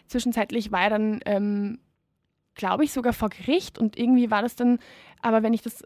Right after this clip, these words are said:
noch richtig in Erinnerung hab, also da jetzt kein, ähm, kein Gewahrsam, dass das jetzt auch wirklich, äh, alles vollständig ist gerade, aber wie ich's in Erinnerung hab,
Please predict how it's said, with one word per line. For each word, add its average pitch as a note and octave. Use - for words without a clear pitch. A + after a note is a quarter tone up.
noch A#3
richtig B3
in A#3+
Erinnerung B3+
hab, C4
also G#3+
da G#3+
jetzt -
kein, A3
ähm, G#3
kein A3
Gewahrsam, G#3+
dass G#3
das G#3
jetzt G#3+
auch -
wirklich, G3+
äh, -
alles G#3
vollständig A#3+
ist A#3+
gerade, A3+
aber A3
wie A#3+
ich's A#3+
in A3
Erinnerung B3
hab, B3